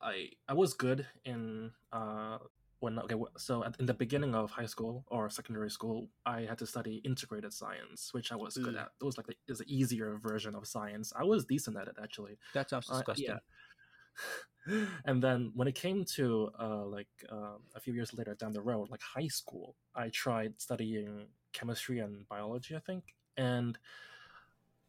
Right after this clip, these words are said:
Speaker 1: I'm pretty sure there was this one time, uh, we, I had this M C quiz that I actually kind of, that I studied for, and in the end, one out of
Speaker 2: Mm-hmm.
Speaker 1: forty M C questions, multiple choice questions.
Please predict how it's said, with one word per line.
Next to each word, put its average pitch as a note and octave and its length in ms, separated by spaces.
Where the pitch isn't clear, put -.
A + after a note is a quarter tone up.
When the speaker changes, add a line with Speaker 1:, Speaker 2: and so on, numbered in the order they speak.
Speaker 1:
I'm D#3 400
pretty G#3+ 300
sure B2 500
there B2+ 80
was A2+ 120
this A2+ 160
one G#2+ 220
time, A2 460
uh, A#2+ 100
we, A#2 200
I A#2 120
had A2+ 180
this G#2+ 380
M A2+ 200
C B2+ 200
quiz C#3 380
that A2+ 180
I G#2+ 200
actually A#2 260
kind A2+ 300
of, G#2 380
that A#2+ 120
I A2 140
studied C3+ 360
for, E3+ 380
and A#2 120
in A2 140
the A2+ 160
end, G#2 280
one C3 140
out A#2 100
of A#2+ 80
Speaker 2:
Mm-hmm. B2 80
Speaker 1:
forty G#2+ 400
M A#2 120
C A#2+ 140
questions, G#2+ 500
multiple A#2 260
choice A#2 240
questions. B2 320